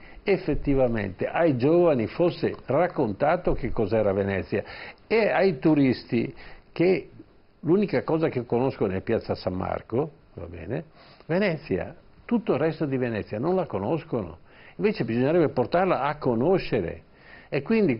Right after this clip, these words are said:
vuole un turista venire a vedere, non può stare una giornata, bisogna dargli un tempo e un percorso, lui sceglie un percorso, dice: "Ma non ho visto tutto il resto di Venezia",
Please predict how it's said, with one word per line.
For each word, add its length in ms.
vuole 440
un 160
turista 460
venire 340
a 40
vedere, 440
non 320
può 260
stare 220
una 220
giornata, 520
bisogna 260
dargli 280
un 160
tempo 600
e 100
un 180
percorso, 720
lui 140
sceglie 440
un 100
percorso, 600
dice: 260
"Ma 140
non 140
ho 40
visto 300
tutto 260
il 80
resto 220
di 80
Venezia", 500